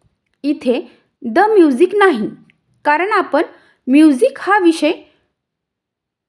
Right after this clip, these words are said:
म्हणून बोलतोय, कुठल्या तरी विशिष्ट गाण्याबद्दल नाही, त्यामुळे the music लागत नाही.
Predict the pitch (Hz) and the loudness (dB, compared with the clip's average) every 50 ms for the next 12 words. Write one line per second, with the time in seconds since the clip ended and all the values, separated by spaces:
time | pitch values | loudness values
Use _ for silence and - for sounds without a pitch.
0 | _ _ - 269 277 294 330 415 494 466 381 294 226 180 - 196 - - - _ | _ _ -6 -4 -2 0 0 0 0 0 0 0 0 -2 -4 -10 -12 -12 -14 _
1 | _ - - - - - - _ _ _ _ _ _ - 277 269 - - 311 359 | _ -20 -20 -20 -20 -20 -20 _ _ _ _ _ _ -6 -6 -6 -4 -2 -2 -2
2 | 392 381 330 285 262 294 - - - _ _ _ _ _ _ - 233 247 320 320 | -2 0 0 0 0 -2 -4 -10 -16 _ _ _ _ _ _ -6 -2 0 0 0
3 | - 359 415 - - - 453 320 339 285 269 277 294 277 277 - 247 254 330 370 | 0 -2 -4 -4 -4 -4 -2 0 0 0 -2 -2 -4 -2 -2 -4 -2 -2 -4 -6
4 | 427 - _ _ _ _ _ _ _ _ _ _ _ _ - 247 247 233 208 196 | -6 -8 _ _ _ _ _ _ _ _ _ _ _ _ -8 -4 -4 -4 -4 -4
5 | 175 160 - - _ _ _ _ _ _ _ _ _ _ _ _ _ _ _ _ | -8 -12 -14 -18 _ _ _ _ _ _ _ _ _ _ _ _ _ _ _ _
6 | _ _ _ _ _ _ _ _ _ _ _ _ _ _ _ _ _ _ _ _ | _ _ _ _ _ _ _ _ _ _ _ _ _ _ _ _ _ _ _ _
7 | _ - 294 311 285 247 220 269 - - - _ _ _ - 240 214 294 320 294 | _ -4 -4 -2 -2 -4 -6 -6 -8 -10 -14 _ _ _ -12 -6 0 0 2 2
8 | 285 220 202 196 - 302 320 - 277 - - - 233 - _ - 302 214 - | 2 0 -4 -6 -10 -10 -10 -8 -8 -8 -8 -10 -12 -12 _ -8 -6 -6 -8